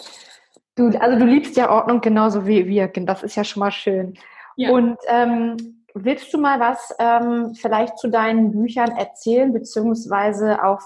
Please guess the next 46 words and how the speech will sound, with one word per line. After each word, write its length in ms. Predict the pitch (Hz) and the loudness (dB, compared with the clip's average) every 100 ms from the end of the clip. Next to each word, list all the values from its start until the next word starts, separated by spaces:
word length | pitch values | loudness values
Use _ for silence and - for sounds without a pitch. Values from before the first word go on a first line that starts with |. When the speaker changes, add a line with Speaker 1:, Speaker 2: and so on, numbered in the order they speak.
| - | -2
Speaker 1:
das, 300 | 190 - - | -2 -4 -8
das 200 | 196 - | -8 0
Liebste 400 | 233 302 - 208 | 2 2 0 2
deiner 260 | 190 185 180 | 2 0 -2
Bücher 300 | 185 190 180 | -6 -8 -10
vielleicht 400 | - 180 175 - | -4 -2 -2 -6
mal 160 | 175 - | -6 -4
eingehen? 520 | 170 190 185 202 220 | -4 -2 0 2 2
Und, 320 | 214 214 208 - | 2 0 -2 -2
ähm, 480 | 208 202 208 208 214 _ - _ _ | 0 0 -2 -4 -8 _ -20 _ _
ja, 220 | 208 226 | 0 2
du 100 | 220 | 4
wolltest 260 | 208 233 - | 2 2 0
ein 100 | 214 | -2
Buch 140 | 208 262 | -2 -4
schon 200 | - 214 | -4 -8
schreiben, 440 | - 196 214 277 | -4 0 2 4
aber 180 | 240 214 | 2 2
wie 100 | 233 | -2
kamst 320 | - 262 269 240 | -2 -4 -4 -4
du 20 | |
direkt 400 | 226 226 247 240 | -2 0 0 -2
auf 100 | 240 - | -6 -4
die 100 | 220 | -4
Idee 380 | 214 214 226 233 | -4 -2 -2 -2
zu 180 | - 220 | -6 -2
sagen, 440 | 208 208 220 208 | 0 0 0 -4
es 100 | 196 | -6
soll 80 | 208 | -2
jetzt 200 | 202 208 | -2 -4
ein 80 | - | -8
Ordnungsbuch 540 | - - 254 - 226 | -6 -4 -6 -8 -18
sein 420 | - 208 214 226 220 | -8 -2 2 2 2
und 180 | 202 | -2
wie, 260 | 190 226 226 | -2 0 0
wie 120 | 220 | -2
strukturiere 540 | 226 - 226 214 220 226 | -4 -6 -6 -2 2 2
ich 100 | 226 | 0
das? 240 | 220 214 _ | -8 -10 _
Wie, 160 | 233 | -4
wie, 200 | 226 226 - | -4 -6 -12
wie 460 | - 214 233 226 | -12 -6 -4 -4
kamst 300 | 226 233 240 | -4 -2 -2
du 60 | 240 | -2
da 160 | 208 196 | -2 0
so 240 | 208 - | 0 0